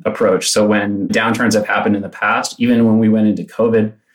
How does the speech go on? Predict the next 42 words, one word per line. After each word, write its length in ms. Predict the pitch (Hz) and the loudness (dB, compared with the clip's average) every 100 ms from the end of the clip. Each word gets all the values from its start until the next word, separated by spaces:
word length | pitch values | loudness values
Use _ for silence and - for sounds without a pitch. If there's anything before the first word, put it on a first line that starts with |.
| _ _ _ - | _ _ _ -2
and 140 | 104 | 0
the 40 | 104 | 2
same 220 | 131 123 | 2 2
thing 120 | 117 | 2
in 100 | 107 | 2
oh 100 | 98 | 2
seven, 420 | - 135 107 104 | 2 2 2 0
before 340 | 107 123 180 160 | 0 0 2 4
we 100 | 123 | 4
really 280 | 127 127 | 4 4
knew 180 | 110 110 | 4 4
what 100 | 110 | 2
was 140 | - - | 0 -4
happening, 400 | 101 127 135 113 | -2 -2 0 2
we 120 | 117 | 4
knew 220 | 127 135 | 4 4
our 160 | 123 107 | 2 0
return 300 | 98 107 101 | -2 -4 -4
on 140 | - | -8
cost 300 | - 101 - | -8 -8 -10
wasn't 360 | 98 101 95 - | -10 -8 -8 -4
quite 240 | 101 - | -4 -2
working. 460 | 98 95 131 139 - _ | -6 -2 -2 -2 -6 _
Despite 520 | 113 - 120 123 120 | -4 0 2 0 0
what 100 | 135 | -2
we 100 | 120 | 0
were 100 | 110 | 0
trying 300 | 107 123 113 | 0 -2 0
to 60 | 110 | 0
figure 260 | 135 113 113 | 0 2 2
out 160 | 117 | 2
in 120 | 117 | 4
the 120 | 107 107 | 2 2
public 320 | 120 113 113 | 0 0 2
markets, 420 | 131 123 135 - _ _ _ - | 0 -2 -6 -8 _ _ _ -2
we 100 | 120 | 2
knew 180 | 151 131 | 4 4
we 80 | |
weren't 220 | 113 117 110 | 2 2 0
getting 180 | 110 | 0
the 100 | 92 | -4
rent. 240 | 95 87 | -6 -10